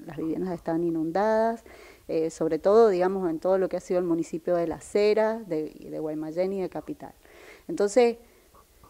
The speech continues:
som-, si somos una provincia que tenemos uno, eh, digamos, un oasis hab-, habitable, que eso ya nos limita en el, en la posibilidad de expansión, digamos, para la ocupación de la tierra. Si además de eso tenemos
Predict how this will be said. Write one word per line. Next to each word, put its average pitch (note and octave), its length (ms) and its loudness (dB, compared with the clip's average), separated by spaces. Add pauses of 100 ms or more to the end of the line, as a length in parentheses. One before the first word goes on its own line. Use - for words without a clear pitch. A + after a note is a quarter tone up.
(400)
som-, - 300 2
si F#3 120 -10
somos B3 240 0
una C4 140 2
provincia F3 500 -2
que D#3 100 -10
tenemos F3 520 -4
uno, G#3 420 -6 (120)
eh, - 160 -18
digamos, D#3+ 340 -10
un E3+ 200 -4
oasis F#3+ 920 -2 (100)
hab-, D#3+ 320 -6
habitable, E3 920 -2 (300)
que F3+ 180 0
eso G3+ 180 0
ya F#3+ 240 2
nos G3+ 240 -4
limita F#3+ 840 -4
en D#3+ 180 -2
el, D3+ 240 -6
en D3+ 440 -6
la D#3 100 -10
posibilidad D#3+ 500 -6
de F3+ 80 2
expansión, F3+ 840 -2
digamos, D#3+ 320 -2
para D3+ 220 -6
la D3 80 -4
ocupación D#3 540 -2
de E3+ 60 0
la E3+ 140 0
tierra. E3+ 440 -2
Si - 180 -6
además F3 400 0
de A3 220 4
eso A3 220 -4
tenemos F#3+ 480 -2